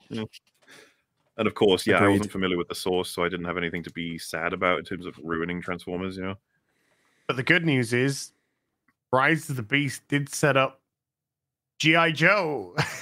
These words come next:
Speaker 3: That was the end credit scene.
Speaker 2: Because G I Joe works so well against giant robots, a bunch of little men
Speaker 3: Well,
Speaker 2: with guns.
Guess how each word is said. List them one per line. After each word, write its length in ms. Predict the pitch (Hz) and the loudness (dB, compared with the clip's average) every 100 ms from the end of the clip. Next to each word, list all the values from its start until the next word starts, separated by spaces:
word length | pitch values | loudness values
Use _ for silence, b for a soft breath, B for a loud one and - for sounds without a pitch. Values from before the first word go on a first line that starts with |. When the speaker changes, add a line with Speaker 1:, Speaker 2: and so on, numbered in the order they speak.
| B B B B _ _ _ _ _ _ _ _ _ _ _ _ _ _ _ | B B B B _ _ _ _ _ _ _ _ _ _ _ _ _ _ _
Speaker 3:
That 220 | 151 156 - | 0 0 -2
was 220 | 151 143 139 | -2 0 2
the 120 | 147 | 2
end 200 | 151 151 | 2 2
credit 320 | 165 160 127 | 0 0 -4
scene. 440 | - 139 127 135 135 | -2 0 0 -4 -6
Speaker 2:
Because 260 | 131 143 | -2 -2
G 180 | 110 147 | 0 2
I 100 | 151 | 4
Joe 200 | 139 143 | 4 4
works 300 | 139 131 143 | 4 2 0
so 160 | - 151 | -2 0
well 340 | 135 147 160 | 2 4 4
against 320 | 110 110 104 87 | 2 0 -4 -2
giant 320 | 107 98 85 | -2 -2 -4
robots, 680 | 90 92 80 78 76 - - _ _ | -4 -4 -4 -8 -10 -14 -16 _ _
a 60 | 101 | -6
bunch 240 | 95 104 | -4 -4
of 140 | 104 87 | -6 -4
little 280 | 101 101 92 | -2 -2 0
men 200 | 95 95 | 2 4
Speaker 3:
Well, 320 | 240 226 - _ _ _ - | 4 2 -4 _ _ _ -8
Speaker 2:
with 200 | 92 80 | -6 -4
guns. 520 | 90 85 82 82 143 | -6 -4 -6 -4 -6